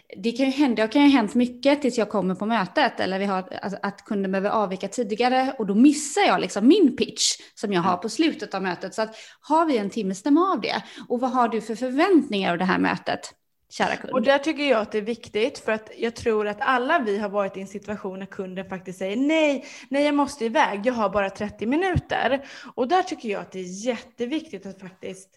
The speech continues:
Speaker 3: våga stå på sig och säga att, "Men vet du vad, det, det jag har att säga, eller så som vi behöver lägga upp den här, det här mötet,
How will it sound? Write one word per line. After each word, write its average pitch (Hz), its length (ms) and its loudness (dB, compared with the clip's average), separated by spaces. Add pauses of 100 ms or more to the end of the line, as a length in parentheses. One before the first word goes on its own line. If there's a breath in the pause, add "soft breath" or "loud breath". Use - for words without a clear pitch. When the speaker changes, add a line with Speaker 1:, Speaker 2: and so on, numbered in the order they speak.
(540)
Speaker 3:
våga 208 280 -4
stå - 160 -12
på 330 360 2
sig 202 200 -6
och 190 60 -4
säga 202 420 -4
att, 196 260 -12
"Men 269 120 -4
vet 262 140 -4
du 269 60 -14
vad, 233 320 2 (180)
det, 220 100 -6 (260)
det 247 80 -4
jag 330 300 4
har 202 400 -2
att 240 220 -4
säga, 190 460 -2
eller 202 220 -4
så 240 160 -6
som 226 160 -6
vi 214 100 -4
behöver 202 260 -6
lägga 196 240 -4
upp 262 260 -4
den 214 140 -8
här, 180 360 -8 (180)
det 214 60 -10
här 196 140 -8
mötet, 196 480 -6